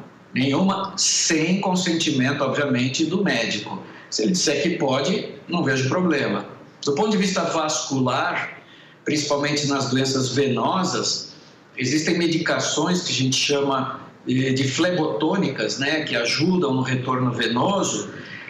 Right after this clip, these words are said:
Essas até são benéficas durante uma viagem, né, mas as, as pessoas ficam com medo de não poder tomar um vinho, uma, uma, um uísque, mas não tem problema nenhum.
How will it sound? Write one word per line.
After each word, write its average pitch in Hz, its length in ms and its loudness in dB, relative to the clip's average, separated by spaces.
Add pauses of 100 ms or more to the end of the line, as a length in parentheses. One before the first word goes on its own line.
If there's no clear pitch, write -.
Essas 208 300 2
até 214 240 0
são 220 280 0
benéficas 185 840 0
durante 147 380 2
uma 123 160 0
viagem, 123 600 0
né, 127 140 0
mas 139 200 2
as, 156 240 0 (640)
as 151 140 -2
pessoas 190 400 0
ficam 190 240 0
com 185 120 2
medo 170 280 2
de 156 100 2
não 156 160 2
poder 151 300 2
tomar 143 340 0
um 127 100 4
vinho, 175 800 2
uma, 123 1040 2
uma, 113 420 -2
um 110 300 0
uísque, 180 760 2 (260)
mas 175 140 2
não 185 120 4
tem 190 120 2
problema 175 380 0
nenhum. 147 500 2